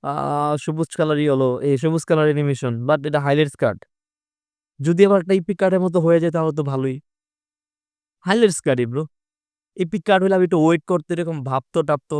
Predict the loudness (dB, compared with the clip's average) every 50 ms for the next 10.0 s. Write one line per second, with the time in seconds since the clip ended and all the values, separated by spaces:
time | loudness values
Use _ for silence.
0 | -4 -6 -8 -4 -2 -2 -2 -2 -2 -4 -4 -4 -4 -4 -6 _ _ _ _ _
1 | _ 0 0 2 2 4 2 2 0 -2 -2 -2 -4 -4 -4 -4 -6 -6 -6 -6
2 | -8 -6 -6 -6 -8 -8 -14 _ _ _ _ _ _ _ _ _ _ _ _ 2
3 | 4 4 4 4 2 2 2 2 2 2 4 4 4 6 6 6 4 4 2 4
4 | 4 4 4 4 4 2 0 0 0 0 -2 0 0 0 0 2 2 0 0 0
5 | 0 -2 0 0 0 0 2 2 0 0 0 0 0 -2 -4 -4 0 0 2 2
6 | 2 2 0 0 0 0 -2 -2 0 -2 -4 -4 -2 -2 -2 0 0 0 -2 -2
7 | -4 -2 0 0 0 2 0 0 2 4 4 4 4 2 0 0 -2 -2 -4 -6
8 | -12 -20 -20 _ _ -6 -4 -4 -2 0 -2 -2 -2 -2 -4 -4 -4 -2 -2 -2
9 | -2 -2 -4 -6 -4 -4 -4 -2 -2 -4 0 0 0 2 4 4 4 4 4 2